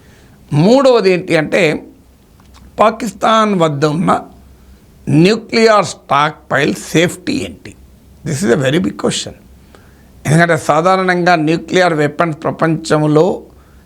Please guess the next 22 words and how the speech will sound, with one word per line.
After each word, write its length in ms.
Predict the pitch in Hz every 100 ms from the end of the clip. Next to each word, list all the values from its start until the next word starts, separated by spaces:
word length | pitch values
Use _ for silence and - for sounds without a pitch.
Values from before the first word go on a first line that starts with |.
| - _ 151
ఎక్కడున్నా 560 | - 254 214 160 175 202 156 156 - - - - - - - - - -
కాస్త 420 | 165 151 - - 156 139 135 131
డెమోక్రటిక్ 640 | 143 196 202 214 190 - -
నేషన్స్ 400 | 147 - - 135 147
మధ్య 220 | 131 131 143 - - _ - _ _ _ - -
ఉన్-, 180 | 143 143 139
ఉంటాయి 300 | 147 - 185 202
లేదా 180 | 160 202 -
స్టేబుల్ 440 | - 170 226 240 175
రెజిమ్స్ 300 | 139 151 135 202
మధ్య 240 | 127 190
ఉంటాయి. 240 | 120 95 - - - - - _ - _ -
ఇక్కడ 160 | 151 165 160
డెమోక్రసీ 500 | 156 170 175 170 - 175
లేదు, 180 | 175 208
స్టెబిలిటీ 460 | 208 226 143 127 - -
లేదు. 180 | - - - - - - - - -
అందువల్ల 320 | 165 185 240 220 165
ఈ 20 | 185 180 - 156
ఆ, 40 | 160 - -
ఆ 40 | 151 143
సాధారణంగా 560 | 147 170 196 185 185